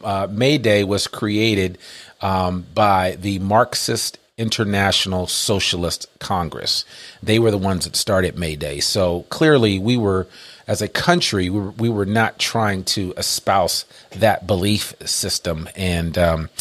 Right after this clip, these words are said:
take that for what it is. You may or may not agree with me, and, and I, I'd love to, to know your thoughts on this, but the bottom line is that that was what was happening. And I, I'm just re-, re-, uh, telling, uh, history, right, and how we've dealt with this. So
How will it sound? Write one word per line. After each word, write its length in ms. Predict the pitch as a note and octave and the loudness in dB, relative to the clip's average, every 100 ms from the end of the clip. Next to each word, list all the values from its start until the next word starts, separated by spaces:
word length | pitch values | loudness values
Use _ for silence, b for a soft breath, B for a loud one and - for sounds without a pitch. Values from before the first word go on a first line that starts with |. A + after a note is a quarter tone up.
| B B B - | B B B -2
take 200 | C#3 - | 0 2
that 160 | B2 | 0
for 140 | - A2 | 2 0
what 180 | G#2 | 2
it 120 | G2 G#2 | 2 4
is. 340 | A#2 A2 G2+ | 6 4 2
You 80 | F#2+ | 0
may 160 | G#2 | 0
or 60 | G2+ | 2
may 140 | G#2 | 0
not 180 | G2+ F#2+ | 0 0
agree 300 | F2+ A#2 F#3 | -2 4 4
with 200 | D#3+ - | 4 0
me, 440 | C#3+ C#3 B2+ B2+ - | -4 0 0 -2 -4
and, 280 | A2 G2+ G2+ | -4 -4 -6
and 360 | G#2 G2+ G2+ G2 - | -6 -6 -6 -8 -6
I, 240 | F#2+ F#2+ | -4 -2
I'd 100 | F2 | -4
love 240 | G#2 A2 - | 0 0 0
to, 180 | G2+ | -4
to 180 | G2 G#2 | -4 -6
know 100 | G2+ | -4
your 160 | G2 F#2 | -4 -4
thoughts 360 | - C#3+ A#2+ | 2 4 4
on 160 | A#2+ G#2+ | 0 0
this, 220 | G#2+ G2 | 0 -2
but 260 | - F#2+ - B B B - | 0 -2 -2 B B B -4
the 140 | G#2+ | 2
bottom 320 | A#2 B2 A2+ | 6 6 6
line 300 | A2 G#2+ G#2 | 4 4 4
is 180 | G2+ F#2 | 2 0
that 300 | G2 F#2 F2 | 2 2 4
that 200 | G#2 G#2 | 2 2
was 220 | G#2 F#2 | 0 -4
what 180 | G#2+ G#2 | -2 -4
was 140 | F2 - | -4 -2
happening. 640 | - F#2+ - E2+ E2 E2 | 0 0 0 -4 -6 -8
And 120 | F2 - | -10 -4
I, 160 | A2+ - | -4 -2
I'm 180 | A#2 A#2+ | 0 0
just 280 | A2 G#2 - | 0 -2 -4
re-, 460 | G2 G#2 A2 G#2+ G#2+ B B - | -4 0 2 0 -4 B B -2
re-, 560 | G#2+ A2+ G#2+ G#2 G#2 | 0 2 2 0 -2
uh, 240 | F#2+ F2+ F2 | -2 -2 -2
telling, 580 | - D#3 - F2 F2+ F#2 B B B B | -2 2 2 2 -4 -8 B B B B
uh, 100 | F#2 | -6
history, 460 | E2+ D#3+ - - B1 | 0 0 0 -6 -4
right, 240 | F2+ G#2 | 0 0
and 100 | F#2+ | -2
how 180 | G#2 G#2 | -4 -2
we've 200 | G2 F2+ | -2 -2
dealt 220 | G#2+ F2+ | 0 0
with 140 | E2+ - | -2 -12
this. 180 | - - | -8 -4
So 340 | - A2+ G#2+ | 2 2 2